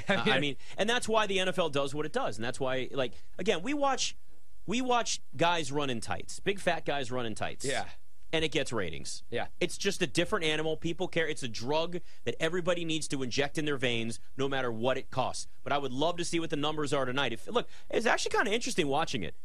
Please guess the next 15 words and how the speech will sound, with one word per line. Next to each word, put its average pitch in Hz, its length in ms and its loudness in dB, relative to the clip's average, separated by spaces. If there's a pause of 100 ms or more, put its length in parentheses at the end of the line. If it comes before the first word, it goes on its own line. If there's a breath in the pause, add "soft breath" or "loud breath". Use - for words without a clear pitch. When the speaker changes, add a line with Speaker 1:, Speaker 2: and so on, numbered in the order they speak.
(180)
Speaker 2:
Like, 165 140 0
the 208 100 2
N 277 100 2
B 240 140 2
A's 202 180 0
n-, 107 360 -4 (200)
has, 180 240 0
like, 170 200 0
they've 180 140 0
done, 160 260 0
remember 220 200 0
two 170 220 -2
ball 165 280 2
years 165 260 -2
ago? 160 340 2